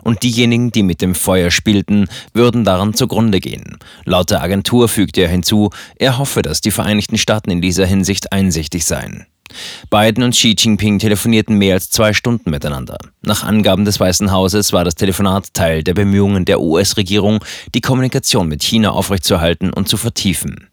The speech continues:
Es sei ihr fünftes Telefonat seit Bidens Amtsantritt gewesen. Biden und Xi hatten zuletzt im März miteinander gesprochen.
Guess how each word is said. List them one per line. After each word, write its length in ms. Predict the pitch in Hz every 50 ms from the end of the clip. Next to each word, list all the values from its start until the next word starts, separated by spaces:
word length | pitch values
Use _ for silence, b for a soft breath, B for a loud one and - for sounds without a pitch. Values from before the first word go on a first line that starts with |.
| _ _ _ _ _ B B B B B B B B B
Es 160 | - 120 - -
sei 120 | 135 131
ihr 120 | 90 117
fünftes 460 | - - 131 123 113 - - 113 98 -
Telefonat 500 | 123 107 104 - 113 107 87 73 73 -
seit 260 | - 92 90 85 -
Bidens 360 | 98 90 92 92 101 - -
Amtsantritt 520 | - 107 104 - 107 98 - - 90 -
gewesen. 460 | - 82 71 62 58 - - - - - B B B B B -
Biden 260 | 110 113 117 113 135
und 160 | 117 123 120
Xi 220 | - - 120 92
hatten 280 | 80 80 76 - 95 95
zuletzt 400 | - 101 95 92 92 - - -
im 80 | 101 101
März 300 | 101 101 104 - - -
miteinander 400 | 92 82 87 82 78 80 76 85
gesprochen. 560 | 90 87 - - 85 85 - - 92 87